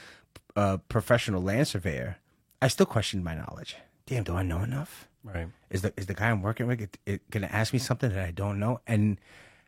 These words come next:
Speaker 1: I've learned, I learned enough in that time pe-, time span that there was nothing you can ask me that I didn't know or th-, I wasn't able to plan for.
Speaker 2: Right.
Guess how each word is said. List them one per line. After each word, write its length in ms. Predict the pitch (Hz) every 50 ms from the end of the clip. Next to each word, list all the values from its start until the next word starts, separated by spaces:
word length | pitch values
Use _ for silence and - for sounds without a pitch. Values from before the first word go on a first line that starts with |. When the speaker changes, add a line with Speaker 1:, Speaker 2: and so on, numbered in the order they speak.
| _ _ _ _ _ _ _ _ - -
Speaker 1:
I've 200 | 123 127 113 117
learned, 320 | 127 139 139 135 131 - -
I 100 | 120 123
learned 260 | 123 123 135 139 131
enough 320 | 127 113 113 120 - -
in 260 | - - 113 110 107 101
that 360 | 101 113 113 113 - - - -
time 400 | - - 117 110 110 113 120 120
pe-, 180 | - - 147 - - - - - -
time 260 | - 139 113 117 131
span 540 | - - - 151 147 151 160 165 156 117 92
that 300 | 110 110 104 104 - - _ _ -
there 140 | 123 117
was 140 | 113 110 113
nothing 280 | 123 123 120 - 120 110
you 100 | 104 101
can 200 | - - 107 98
ask 260 | 98 101 98 - -
me 100 | 101 92
that 120 | 92 92
I 120 | 90 90 87
didn't 420 | 82 - 98 - - - 87 90
know 180 | 90 90 87 80
or 360 | 82 85 82 82 85 87 78
th-, 100 | - - - -
I 140 | - 95 92
wasn't 360 | 90 90 95 92 90 92 82
able 200 | - 92 87 80
to 140 | 80 - 90
plan 320 | - - - 92 92 90 90
for. 300 | - - - 90 - - -
Speaker 2:
Right. 220 | 104 95 90 92